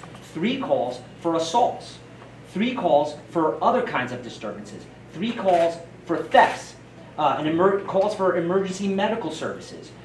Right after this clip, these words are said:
a call for a burglary of a car, a call for a stolen motor vehicle,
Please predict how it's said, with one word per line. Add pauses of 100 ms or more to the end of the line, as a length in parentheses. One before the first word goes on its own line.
(140)
a
call
for
a
burglary
of
a
car, (260)
a
call
for (140)
a
stolen
motor
vehicle,